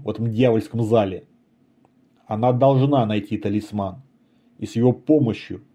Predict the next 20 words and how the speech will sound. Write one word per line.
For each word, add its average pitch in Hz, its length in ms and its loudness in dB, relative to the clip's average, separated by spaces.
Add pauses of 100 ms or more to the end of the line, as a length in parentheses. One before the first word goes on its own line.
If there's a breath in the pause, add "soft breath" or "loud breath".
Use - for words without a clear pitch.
(240)
освободить 123 540 0
себя 135 580 0 (120)
и 101 40 -12
всех - 280 -4
остальных. 101 480 -8 (840)
Да, 101 440 -2 (480)
именно 160 500 0
это 143 500 2 (380)
она 110 300 -2
и 107 80 2
должна 104 420 -2
сделать. 95 580 -8 (1160)
Прекрасная 156 600 2
зомби 151 440 4
медленно 147 480 2
направилась 127 560 2
к - 80 -10
выходу, 123 500 2 (480)
улыбаясь 123 560 2
впервые 131 720 2